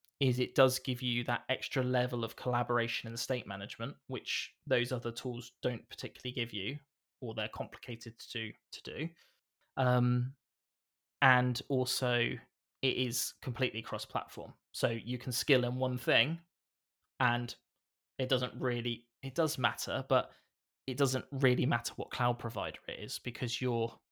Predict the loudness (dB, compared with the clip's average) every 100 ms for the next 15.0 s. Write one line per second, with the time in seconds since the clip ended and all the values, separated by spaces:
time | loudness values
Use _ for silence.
0 | _ _ _ _ -4 -4 -4 -8 _ _
1 | _ _ _ _ _ _ -8 -2 0 8
2 | 8 8 4 2 2 2 2 2 2 -2
3 | -4 -2 2 0 0 -8 -8 -8 -6 -2
4 | -2 -2 -2 -2 -2 -4 -4 -4 -4 -6
5 | -6 -6 -4 -2 -2 -2 0 0 0 -2
6 | -4 -4 -8 -10 -6 -4 0 -2 -4 -8
7 | -10 -6 -4 -6 _ 6 6 4 -10 _
8 | _ -2 0 0 -6 _ _ _ _ 2
9 | 4 4 4 4 4 6 4 4 2 2
10 | 2 2 2 -2 -4 -4 -4 0 2 2
11 | 0 -2 -2 -4 -4 -8 -10 -10 -8 -10
12 | -8 -6 -4 -6 0 0 0 -2 -2 -4
13 | 0 2 2 0 0 0 -2 -2 -2 -4
14 | -6 4 8 8 6 4 4 2 2